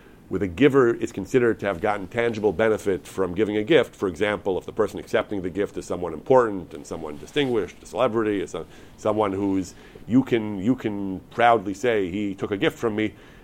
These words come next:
then, then in that case as well, if the woman gives the ring to the man and she gets satisfaction from accepting it, that can be Kiddushin. How widely that applies, whether any woman can just say, "I like him so much that I'm happy that he accepted my ring,"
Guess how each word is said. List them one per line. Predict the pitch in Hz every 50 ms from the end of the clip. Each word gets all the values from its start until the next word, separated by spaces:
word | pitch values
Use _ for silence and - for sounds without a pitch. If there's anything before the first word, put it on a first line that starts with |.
| - - -
then, | 87 98 107 107 107 107 113 -
then | - 95 90 107 104 104 107 -
in | - 107 101
that | 127 147 151
case | - 143 127 -
as | 120 104
well, | 147 170 151 123
if | 107 -
the | - 101
woman | 98 107 135 151 143 135 113 98
gives | 90 104 131 127 113 107
the | 95 101
ring | 101 113 117 113 104
to | - 113
the | 107 117
man | 151 160 135 120 110 107 - - - - - - - -
and | - 90 90 87 82 -
she | - - 156 139 113
gets | 92 87 123 123 - - - -
satisfaction | - 98 92 - - - 113 120 - - - 101
from | 82 95 101 110
accepting | - 190 190 190 - 139 123
it, | 123 120 117 - - - - -
that | - 131 123
can | - 123
be | 120 110
Kiddushin. | - 104 92 98 80 - - -
How | - 156 160
widely | 147 147 139 139 127 123
that | 95 92 85
applies, | 95 - 185 175 160 139 123 101 90
whether | 98 92 90 95
any | 110 143 143
woman | 131 123 127 123 123 117
can | - 120 101
just | 107 101 -
say, | 127 120 113 113 110 107
"I | 104 101 98 101 98
like | 101 110 104 - -
him | 104
so | 98 113 107
much | 113 110 104 - - -
that | 107 98
I'm | 98 95
happy | 101 107 104 101 - 107
that | 101 95
he | 101
accepted | 90 - 120 101 - - 104
my | 101 98
ring," | 98 107 110 104 98